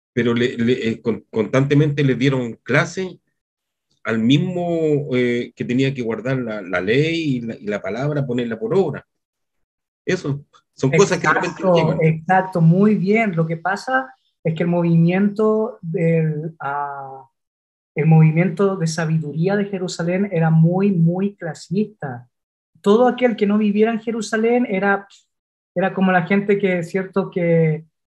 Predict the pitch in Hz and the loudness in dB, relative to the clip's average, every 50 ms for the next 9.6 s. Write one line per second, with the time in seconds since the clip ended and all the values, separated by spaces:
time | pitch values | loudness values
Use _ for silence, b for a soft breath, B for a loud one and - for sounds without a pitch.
0 | _ _ - - - 175 165 175 190 196 202 196 202 202 202 202 196 202 - 185 | _ _ -20 -8 -2 2 2 4 4 2 2 2 0 0 0 -2 -2 0 -2 -4
1 | - 196 202 202 208 202 - 202 196 190 185 175 202 214 214 214 208 202 196 190 | -2 0 0 0 0 0 0 0 0 0 0 0 0 0 0 0 0 0 0 -2
2 | 190 185 185 190 185 180 175 165 165 185 180 185 185 180 185 190 180 170 165 - | -2 -2 -2 -4 -6 -8 -8 -6 -4 -4 -2 -2 -4 -4 -4 -6 -6 -6 -8 -10
3 | 151 131 131 139 - - 160 165 160 170 160 160 - _ _ _ _ _ _ - | -12 -12 -14 -10 -4 -2 0 0 0 0 -4 -6 -8 _ _ _ _ _ _ -4
4 | 170 175 185 185 170 165 160 - - _ _ _ _ _ - - - - 180 180 | -2 2 2 2 2 0 -4 -8 -14 _ _ _ _ _ -18 -8 -4 -2 0 0
5 | 180 190 202 214 220 208 208 190 180 190 208 214 214 208 185 180 165 - 208 220 | 2 2 2 2 2 2 2 2 2 2 2 2 2 0 0 0 0 -2 -2 -2
6 | 214 226 226 220 220 214 240 247 247 233 202 185 180 175 170 165 156 156 - - | 0 0 2 2 2 0 0 0 0 0 -2 -2 -4 -4 -2 -2 -2 -4 -6 -6
7 | 170 151 131 131 123 123 _ _ _ _ _ _ _ _ - - - - - - | -8 -8 -8 -10 -16 -20 _ _ _ _ _ _ _ _ -6 -2 -2 0 -2 -2
8 | - - 151 151 160 160 160 180 - 190 190 190 175 165 - 190 196 202 202 202 | -4 -2 0 2 2 2 2 2 4 4 4 4 2 2 2 2 4 4 4 4
9 | 190 170 170 165 160 160 - 160 156 156 151 - | 2 2 2 0 0 0 0 0 0 0 -2 -4